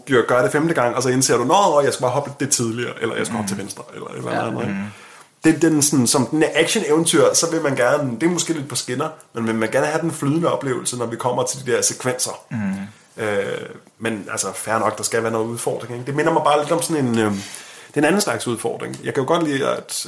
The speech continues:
Speaker 1: jeg bare løber hovedet mod muren, når jeg sidder og spiller Kerbal Space Program, for eksempel, ikke?
Speaker 2: Mhm.
Speaker 1: Og så regner jeg langsomt ud, hvordan jeg kan bygge en raket, der ikke bare river sig fra hinanden,
Speaker 2: <laughs>
Speaker 1: øh, når vi så gerne vil op og ned igen,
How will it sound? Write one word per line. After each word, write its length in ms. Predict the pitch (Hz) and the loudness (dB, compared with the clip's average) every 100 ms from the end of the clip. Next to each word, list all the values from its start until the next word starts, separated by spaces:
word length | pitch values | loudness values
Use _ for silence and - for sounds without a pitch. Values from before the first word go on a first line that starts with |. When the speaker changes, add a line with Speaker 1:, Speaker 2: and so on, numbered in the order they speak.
| - | -10
Speaker 1:
jeg 100 | - | -2
bare 140 | 117 | 0
løber 180 | 117 113 | 0 -2
hovedet 220 | 123 127 | 0 0
mod 140 | 123 113 | 2 0
muren, 280 | 117 117 | 0 -2
når 80 | 113 | -2
jeg 60 | 104 | -2
sidder 160 | 131 | -4
og 40 | - | -4
spiller 160 | 113 | -6
Kerbal 220 | - 120 113 | -4 -4 -4
Space 240 | 120 117 | -8 -10
Program, 320 | - 113 107 110 | -12 -14 -14 -16
for 80 | 131 | -16
eksempel, 260 | 123 - | -14 -14
ikke? 140 | 135 131 - 143 117 | -14 -14 -12 -6 -4
Speaker 2:
Mhm. 100 | 113 | 0
Speaker 1:
Og 60 | |
så 60 | 123 | 2
regner 240 | 123 120 | 4 4
jeg 120 | 120 | 4
langsomt 360 | 110 117 135 113 | 4 2 2 0
ud, 120 | 117 | 2
hvordan 220 | 110 107 | 2 2
jeg 80 | 113 | 0
kan 100 | 113 | -2
bygge 160 | 113 120 | -4 -4
en 80 | 117 | -4
raket, 340 | 104 117 - | -4 -6 -4
der 60 | 110 | -6
ikke 120 | - | -2
bare 160 | 110 | -2
river 160 | 113 117 | -2 -2
sig 140 | 120 | -4
fra 100 | 113 | -4
hinanden, 460 | 113 120 - 123 127 | -2 0 2 0 0
Speaker 2:
<laughs> 100 | - - | -4 -2
Speaker 1:
øh, 100 | 131 | -2
når 80 | |
vi 120 | 123 120 | 0 -2
så 80 | 120 | 2
gerne 180 | 117 | 2
vil 80 | 117 | 2
op 180 | 120 127 | 0 -2
og 100 | 135 | -2
ned 160 | 123 110 | -4 -4
igen, 140 | 117 | -6